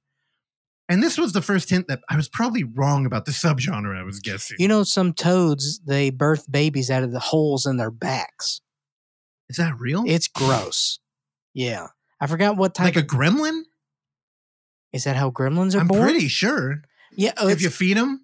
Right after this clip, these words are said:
Speaker 2: I forgot what type of toad it is, but that's, they have, like, holes in their
Speaker 1: Okay,
Speaker 2: backs,
Speaker 1: yeah,
Speaker 2: and
Speaker 1: don't
Speaker 2: that's
Speaker 1: talk
Speaker 2: how
Speaker 1: about
Speaker 2: the frog eggs come out of the holes. It's
Speaker 1: Yeah,
Speaker 2: gross.
Speaker 1: yeah, don't.
Speaker 2: I don't like holes.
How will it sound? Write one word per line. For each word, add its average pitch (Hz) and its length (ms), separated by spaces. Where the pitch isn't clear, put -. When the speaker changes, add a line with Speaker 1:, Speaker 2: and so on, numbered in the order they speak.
Speaker 2:
I 185 120
forgot 220 340
what 220 240
type 208 240
of 170 180
toad 208 380
it 131 120
is, 113 320
but 151 200
that's, 180 320
they 170 100
have, 170 300
like, 160 260
holes 170 760
in 175 180
their 160 140
Speaker 1:
Okay, 220 80
Speaker 2:
backs, 151 340
Speaker 1:
yeah, 147 60
Speaker 2:
and 143 100
Speaker 1:
don't 156 140
Speaker 2:
that's 170 220
Speaker 1:
talk 185 40
Speaker 2:
how 180 80
Speaker 1:
about 151 300
Speaker 2:
the - 80
frog 180 420
eggs 131 400
come 147 200
out 147 140
of 135 60
the 127 100
holes. 131 480
It's 185 220
Speaker 1:
Yeah, 175 80
Speaker 2:
gross. 135 460
Speaker 1:
yeah, 120 240
don't. 165 320
Speaker 2:
I 226 60
don't 254 140
like 190 180
holes. 123 540